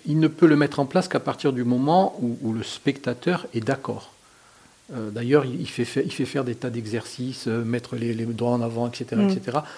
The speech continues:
Speaker 1: pour voir qui est la personne la plus, je mets des gros guillemets à ce que je veux dire, vulnérable.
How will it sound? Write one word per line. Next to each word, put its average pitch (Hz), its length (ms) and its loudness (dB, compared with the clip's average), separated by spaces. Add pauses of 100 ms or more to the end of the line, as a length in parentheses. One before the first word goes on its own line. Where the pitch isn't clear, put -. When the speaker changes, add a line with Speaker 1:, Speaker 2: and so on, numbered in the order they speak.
(220)
Speaker 1:
pour 127 140 0
voir 143 360 4 (360)
qui 151 240 0
est 147 60 6
la 127 100 0
personne 135 500 0
la 117 120 -2
plus, 151 420 -6 (680)
je 117 220 -2
mets 147 120 4
des 131 120 0
gros 117 220 0
guillemets 143 340 -4
à 123 40 -2
ce 117 80 -10
que - 120 -12
je 104 60 -10
veux 117 100 -4
dire, 147 320 -8
vulnérable. 110 640 -2